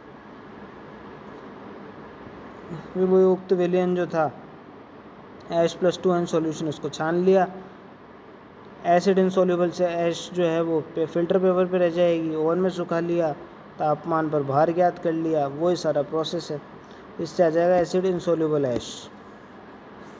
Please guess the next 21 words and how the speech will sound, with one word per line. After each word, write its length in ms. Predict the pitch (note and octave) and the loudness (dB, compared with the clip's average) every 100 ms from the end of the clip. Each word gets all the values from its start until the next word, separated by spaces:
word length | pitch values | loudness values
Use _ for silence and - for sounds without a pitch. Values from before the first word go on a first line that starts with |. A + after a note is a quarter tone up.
| - - - - D#3 | -18 -18 -18 -16 -2
वही 240 | E3 E3+ | 2 2
सारा 260 | E3 D#3+ D#3 | 2 2 2
process 460 | D3+ D3 E3 D3 | 0 -2 -2 -4
है, 140 | E3 D#3 | -2 -2
acid 240 | D3+ E3+ | -2 -2
insoluble 560 | E3+ D#3 E3 D#3+ E3 D#3+ | -2 0 0 2 0 2
ऐश 180 | E3 D#3 | 0 -2
plus 260 | F3 D#3 | -4 -4
filter 280 | - D#3 F3+ | -4 -4 -2
paper, 400 | F3 G#3 F3+ D#3+ - - - - E3 | 0 0 0 0 -2 -14 -20 -6 -2
Acid 280 | E3 F3+ | 2 2
इनसॉल्युबल 600 | F3 E3 D#3+ D#3 D3+ D3 | 2 0 0 2 2 2
ऐश 360 | D#3 D#3 B2+ - | 2 2 -2 -8
और 160 | C#3+ B2+ | -8 -8
इसकी 220 | B2 C3 | -8 -12
percentage। 540 | A#2+ A2+ C3+ C3 C3 A#2+ - - - - - | -10 -10 -10 -10 -12 -14 -18 -18 -18 -16 -8
तो 80 | E3+ | -6
अपन 340 | E3 F3 F#3 F#3 F#3+ | -4 -4 -6 -8 -4
ये 140 | F3+ | -2
दोनों 340 | D#3+ E3 F3 F#3 | 0 0 0 0
निकालेंगे, 560 | E3+ C#3+ C3 C3 C#3 | 0 -2 -2 -2 -4